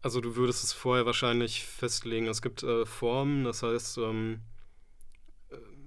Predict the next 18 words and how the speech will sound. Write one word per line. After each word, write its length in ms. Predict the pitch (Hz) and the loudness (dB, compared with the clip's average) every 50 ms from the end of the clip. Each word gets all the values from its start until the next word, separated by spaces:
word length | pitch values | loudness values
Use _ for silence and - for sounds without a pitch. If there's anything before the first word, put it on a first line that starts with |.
| 165 - 143 | -12 -12 -12
festgelegte 720 | 127 - - 131 117 - - 127 117 117 120 117 - - - | -12 -6 -2 -2 -2 -2 0 0 0 0 0 0 0 -2 -2
Abläufe, 500 | 117 127 - 139 127 127 131 - 135 123 | -4 -4 -2 0 0 0 0 0 -2 0
sag 140 | 123 123 127 | 0 0 0
ich 100 | 123 - | 0 -2
jetzt 180 | 120 107 - | -4 -4 -2
mal, 280 | 123 123 123 123 123 120 | -2 0 0 0 0 0
die 100 | 117 113 | -2 -2
man 180 | 113 117 113 | -2 -2 -2
dann 140 | 113 110 110 | -2 -2 -2
einübt, 600 | - 107 110 131 143 139 139 147 147 - - - - - - - - - - - - | 0 0 0 0 0 0 -2 -4 -6 -8 -14 -16 -14 -14 -16 -16 -16 -16 -14 -10 -6
ähm, 320 | 113 107 107 107 107 107 | -6 -4 -4 -4 -4 -2
wo 80 | 107 110 | 0 0
halt 120 | 113 107 | 0 0
eben 220 | - 113 110 113 110 | 0 -2 0 0 0
die 60 | 107 | 0
ganzen 280 | 113 110 107 - 120 107 | -2 -2 -2 -2 -2 -2
Bewegungen 580 | 107 104 113 117 113 113 113 117 113 113 110 | -2 0 0 0 2 2 0 0 0 -2 -2
und 540 | 101 107 107 107 110 104 - - - - | -2 -2 -2 -2 -2 -2 -4 -4 -6 -6